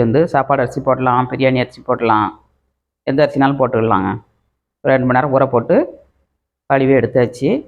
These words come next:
மிக்ஸி ஜாரில் ஆட் பண்ணியிருக்கேன். இதை தயிர் விட்டு நம்ம அரைச்சி எடுத்துக்கலாம். ஒரு முக்கால் பவுல் தண்ணி ஆட் பண்ணிக்கோங்க.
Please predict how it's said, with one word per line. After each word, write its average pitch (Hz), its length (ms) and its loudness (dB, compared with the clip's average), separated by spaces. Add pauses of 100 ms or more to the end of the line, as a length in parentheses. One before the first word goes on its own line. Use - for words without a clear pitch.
(640)
மிக்ஸி 135 260 -2
ஜாரில் 131 280 2
ஆட் 110 140 -4
பண்ணியிருக்கேன். 120 400 0
இதை 143 120 2 (320)
தயிர் 131 220 2
விட்டு 147 220 0
நம்ம 123 160 0
அரைச்சி - 240 -4
எடுத்துக்கலாம். 104 500 -4 (3000)
ஒரு 143 140 -6
முக்கால் 139 240 0
பவுல் 131 240 0
தண்ணி 123 260 0
ஆட் 107 160 -2
பண்ணிக்கோங்க. 117 380 -2